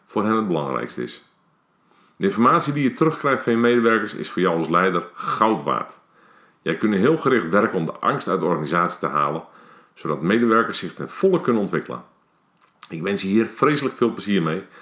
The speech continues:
en ook heel veel succes, want dat ga je gegarandeerd krijgen. Mijn naam is Benno Rijpkema, onbezorgd ondernemen. Wil je meer weten? Kijk dan op w w w punt onbezorgdondernemen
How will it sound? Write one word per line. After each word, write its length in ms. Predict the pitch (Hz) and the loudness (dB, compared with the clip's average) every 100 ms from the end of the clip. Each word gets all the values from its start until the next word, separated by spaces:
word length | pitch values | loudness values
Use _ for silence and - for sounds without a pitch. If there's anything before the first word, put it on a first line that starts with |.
| - - _ | -20 -20 _
en 120 | 92 | -2
ook 140 | 113 98 | 0 4
heel 160 | 110 | 2
veel 100 | 104 | 2
succes, 500 | 95 92 - - - - | -4 -4 -2 -4 -6 -6
want 120 | 80 | -6
dat 100 | - | -2
ga 100 | 90 | -2
je 100 | 73 | -2
gegarandeerd 580 | 76 80 73 78 101 - | -6 -4 -2 0 0 0
krijgen. 440 | 71 71 - - _ _ _ _ _ _ - _ | -2 -4 -10 -20 _ _ _ _ _ _ -20 _
Mijn 220 | 92 110 | 0 4
naam 200 | 113 107 | 4 2
is 60 | 87 | 2
Benno 260 | 98 98 | 2 2
Rijpkema, 600 | 85 78 76 76 71 - - | 2 2 0 -4 -4 -4 -8
onbezorgd 460 | - 87 80 80 - | -4 -2 0 -2 -2
ondernemen. 440 | 76 71 64 65 - _ _ _ _ _ | -6 -4 -6 -10 -18 _ _ _ _ _
Wil 160 | 76 82 | -2 2
je 80 | |
meer 240 | 90 120 123 | 4 4 6
weten? 460 | 120 113 117 120 - - | 6 4 2 -6 -12 -6
Kijk 200 | 78 73 | -4 -2
dan 100 | 73 | -4
op 180 | 65 | -2
w 20 | 82 | 2
w 280 | 98 98 | 4 4
w 260 | 90 90 87 | 2 0 -2
punt 200 | 67 - | -8 -6
onbezorgdondernemen 1000 | 87 90 85 80 78 76 73 71 71 | -2 0 2 0 0 -6 -4 -6 -8